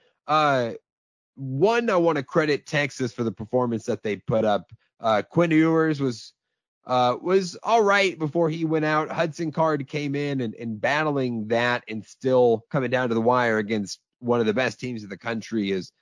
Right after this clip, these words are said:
uh, really spectacular for the Longhorns. Uh, had the lead late.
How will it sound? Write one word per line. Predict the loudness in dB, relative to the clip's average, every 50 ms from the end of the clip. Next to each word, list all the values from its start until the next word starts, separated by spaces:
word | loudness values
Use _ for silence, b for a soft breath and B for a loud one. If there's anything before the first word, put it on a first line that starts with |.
| _ _ _ _ _
uh, | -4 0 2 4 2 2 0 -4 -10 -6
really | -2 0 0 0 0
spectacular | -2 -2 -4 -4 -2 -2 -2 -2 -2 -2 -2 -2 -2 -2 -2
for | -4 -6
the | -4 -2
Longhorns. | 0 2 2 2 0 0 0 0 0 0 -2 -4 -8 -12 -20 _ _ _ _ _ _ -4
Uh, | -2 -2
had | -2 -4 -4 -2 0 2 2 0 0 -2 -2
the | -2 -2
lead | -2 -4 -12 -14 -14 -12 -12 -10
late. | -6 -4 0 0 0 0 0 -2 -6